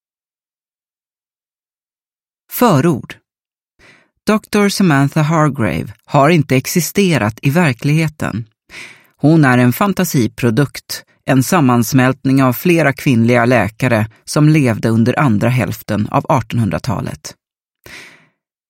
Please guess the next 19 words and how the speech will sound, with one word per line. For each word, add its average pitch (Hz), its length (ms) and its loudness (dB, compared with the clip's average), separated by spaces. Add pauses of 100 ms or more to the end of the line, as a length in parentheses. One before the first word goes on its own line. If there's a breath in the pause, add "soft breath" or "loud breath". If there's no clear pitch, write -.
(120)
Två 247 220 4
kvinnliga 120 440 2
läkare 110 480 -2
som 123 200 -2
förekommer 123 600 0
i 127 60 2
boken, 117 560 -4 (320 loud breath)
doktor 151 440 0
Elizabeth 156 680 0
Blackwell 127 540 -2 (300)
och 208 140 -2
hennes 147 260 2
syster 127 420 -2
Emily, 196 480 -2 (180 soft breath)
har 185 140 0
dock 147 180 -2
funnits 117 440 -2
i - 40 -2
verkligheten 113 840 -4